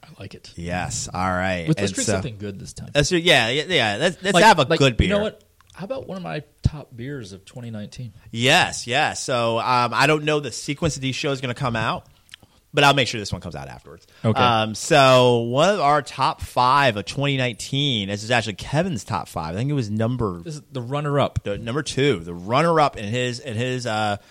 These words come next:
Speaker 2: top five of twenty nineteen is Parish Brewing's Ghost in the Machine. Uh, so tell folks a little bit about Ghost in the Machine.
Speaker 1: Well, they labeled it as a double I P A, but it's definitely what I would call on the hazier side.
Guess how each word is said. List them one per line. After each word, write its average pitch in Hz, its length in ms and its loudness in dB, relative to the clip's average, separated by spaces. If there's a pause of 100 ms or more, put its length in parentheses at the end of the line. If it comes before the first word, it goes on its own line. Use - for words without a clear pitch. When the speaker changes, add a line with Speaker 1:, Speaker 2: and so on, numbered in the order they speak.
(200)
Speaker 2:
top - 200 0
five 131 200 4
of 123 60 -6
twenty 135 220 0
nineteen 143 480 -2
is 120 440 -4
Parish 151 340 2
Brewing's 139 580 -2 (400)
Ghost 120 280 0
in 139 60 -2
the 135 140 -2
Machine. 135 580 -4 (300)
Uh, 135 160 2
so - 100 -6
tell 262 160 2
folks 202 220 -4
a 175 40 -2
little 151 120 2
bit 127 100 2
about 101 220 0
Ghost 95 160 -4
in 90 80 -8
the - 20 -10
Machine. - 320 -12
Speaker 1:
Well, 165 240 6
they 180 160 6
labeled 196 380 8
it 147 60 10
as 127 120 8
a 120 60 6
double 135 440 8
I 110 160 8
P 95 300 4
A, 98 280 6
but 90 160 2
it's 95 180 0
definitely 98 420 0
what 90 160 0
I 90 60 0
would 87 100 -6
call 92 300 -2
on 92 80 -6
the 90 80 -6
hazier 107 440 -2
side. 117 440 -2